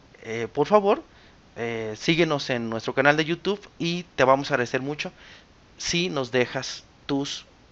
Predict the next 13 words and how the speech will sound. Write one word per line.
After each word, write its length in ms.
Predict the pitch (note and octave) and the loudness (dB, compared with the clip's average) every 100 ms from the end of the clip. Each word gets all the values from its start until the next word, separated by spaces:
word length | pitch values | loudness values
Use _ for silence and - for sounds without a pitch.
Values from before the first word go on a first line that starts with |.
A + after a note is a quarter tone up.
| - | -6
eh, 400 | A#2 A2+ A2 A2 | -2 0 -2 -2
impresiones, 560 | C3 C3+ D3 D#3+ D3 D3 | -2 0 0 0 -2 -4
tus 240 | F3 E3+ | -8 -6
comentarios 720 | - D3 B2+ C3 B2 B2+ C3+ - - - - | 0 2 4 6 6 4 -4 -10 -20 -20 4
aquí 280 | C3 - D3 | 4 6 2
en 140 | C3 | 0
YouTube 380 | C3 D3+ F3+ G3+ - | -2 -2 -2 -2 0
o 340 | - E3 F#3 - - | 4 6 4 -2 -4
en 180 | C#3+ C#3 | -2 0
nuestro, 560 | C#3+ C#3+ - D3+ D3 | -2 -2 -2 -2 -2
en 180 | - C3 | -2 -2
nuestro 260 | B2 - B2 | -4 -2 0
blog, 260 | B2+ F3+ | 4 4